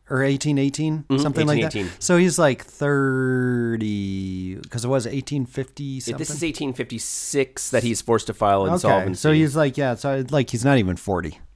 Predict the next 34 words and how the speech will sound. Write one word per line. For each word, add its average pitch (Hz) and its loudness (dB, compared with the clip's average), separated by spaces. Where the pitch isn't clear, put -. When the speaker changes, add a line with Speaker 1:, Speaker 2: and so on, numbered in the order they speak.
Speaker 2:
No, 113 -6
no. 104 -10
But - -12
look 117 -6
at - -16
pic-, - -4
well, 147 4
I 143 4
guess 175 -6
the 139 -12
pictures 107 -4
of 95 -6
him 92 -6
could 95 -8
have, 82 -8
he 143 -6
lived 151 -8
for 123 -4
a 101 -2
long 92 -2
time. 80 -4
So, 90 -2
um, 101 0
um, 113 4
so 165 6
he 190 0
all 175 6
but 180 2
disappears 139 0
for 123 0
about 107 4
a 92 -2
year. 92 -8
<clears throat> - -14